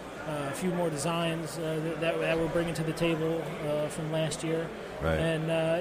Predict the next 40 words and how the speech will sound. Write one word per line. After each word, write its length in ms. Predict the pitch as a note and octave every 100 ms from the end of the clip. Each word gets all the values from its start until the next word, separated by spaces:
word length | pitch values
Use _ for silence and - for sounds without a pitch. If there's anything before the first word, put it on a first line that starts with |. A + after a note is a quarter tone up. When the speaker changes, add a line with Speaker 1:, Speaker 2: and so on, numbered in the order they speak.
| B3+
Speaker 1:
yeah, 140 | E4
we're 160 | F3+ G3+
also 240 | G#3+ G#3
looking, 420 | G#3 G3+ G#3 F#3+
uh, 240 | G3 F#3+ F#3+
like, 140 | F#3+
like 180 | G3 F#3
I 40 | F3+
was 80 |
saying 180 | G3 G3 E3+
before, 280 | - G#3+
the 60 | F#3+
demand 400 | D3 D3 E3+ E3+
has 420 | E3 D#3+ D#3 D3 D#3+
been 180 | F3+
so 180 | E3+ D#3
great. 320 | C#3+ D3+ D3+
You 140 | D#3 D3+
know, 60 |
we're 100 | D3+
looking 240 | D#3+ D#3+ C#3+
to, 260 | D#3 D3
to 160 | C3+ D3+
expand 380 | C3 - D3 D3
operations 600 | C#3 D3 C#3+ C#3 D3 C#3 C#3+ C#3+
and 100 | C#3+ C#3 - - -
get 140 | F#3
the 80 | E3+
volume 420 | D3 E3 E3+ D#3+
up. 160 | D#3+ D#3+ -
So, 360 | - D3+ D3
you 140 | D#3 D#3+
know, 80 | D3+
still 200 | E4+ D#4+
debating 460 | A#3+ A#3+ A#3 G#3+
whether 200 | G#3 G3+
we're 120 | F#3+
gonna, 400 | F3+ F#3 F3 E3+ - - - - D#3+
uh, 240 | D#3+ D#3+ D#3+
pursue 580 | E3 - G3+ F#3 F3